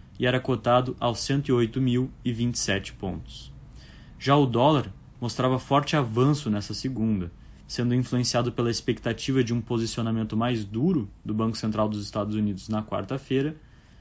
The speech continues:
assim como pela maior demanda por dólar por parte das empresas, que enviam remessas de capital ao exterior no final de ano. Nesse contexto,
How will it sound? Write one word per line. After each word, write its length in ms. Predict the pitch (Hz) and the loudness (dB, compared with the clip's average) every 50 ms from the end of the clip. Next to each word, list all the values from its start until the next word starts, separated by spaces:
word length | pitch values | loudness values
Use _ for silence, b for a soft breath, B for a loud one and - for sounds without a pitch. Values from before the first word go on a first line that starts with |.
| b b | b b
assim 340 | - 143 139 - - 165 170 | -4 -4 -2 0 2 2 2
como 220 | 160 156 151 151 | 4 4 2 2
pela 220 | 147 156 147 147 143 | 2 4 4 4 6
maior 460 | 143 135 131 117 113 110 120 127 127 | 6 4 4 4 4 4 4 2 4
demanda 600 | 120 127 127 120 113 113 117 123 139 147 139 135 | 2 2 2 2 2 2 2 4 4 4 4 2
por 220 | 127 - 143 131 | 2 0 0 0
dólar 440 | 123 113 107 107 110 113 117 123 - b b b b b b - | 2 0 0 2 2 2 0 -2 -4 b b b b b b -6
por 160 | - 135 127 110 | -4 -4 -2 2
parte 360 | - 117 117 117 113 - 120 | 4 4 4 4 2 -2 -4
das 220 | 117 117 113 113 | -2 -2 0 0
empresas, 760 | 127 131 127 - 113 113 117 123 120 95 87 82 - - - b b b b b b b - | 0 0 0 0 2 4 4 4 2 0 -4 -8 -12 -14 -20 b b b b b b b -12
que 140 | - - 120 | -6 -2 0
enviam 500 | 113 113 113 110 104 113 135 151 160 156 | 0 0 0 -2 0 2 2 4 4 4
remessas 580 | 131 135 131 120 117 113 113 113 - 120 110 | 4 2 2 2 2 0 0 -2 -2 -2 -2
de 120 | 107 110 107 | -2 -2 0
capital 540 | - 110 107 95 - 101 - 107 98 101 98 | 0 -2 -2 -2 -4 -4 -2 -2 0 0 0
ao 120 | 98 104 | 0 -2
exterior 600 | 104 - - - 123 139 143 127 123 127 127 127 b b b b b b - - | -4 -4 -4 0 2 4 4 4 4 2 0 -2 b b b b b b -6 -4
no 120 | 131 131 | -4 -4
final 340 | - - 131 120 104 98 101 | -2 -2 -2 0 0 0 -2
de 220 | 104 104 107 113 | -2 -2 -2 -2
ano. 280 | 107 95 92 87 82 85 - _ - - - - _ - - - _ - - _ _ _ _ _ _ - - b b b b b b b b _ | -2 -4 -6 -10 -12 -16 -18 _ -20 -20 -20 -20 _ -20 -20 -20 _ -20 -20 _ _ _ _ _ _ -20 -20 b b b b b b b b _
Nesse 220 | 147 143 135 - | 0 0 0 0
contexto, 640 | - 143 139 131 127 147 151 147 147 - - - | 0 0 0 2 4 4 4 4 2 -2 -8 -16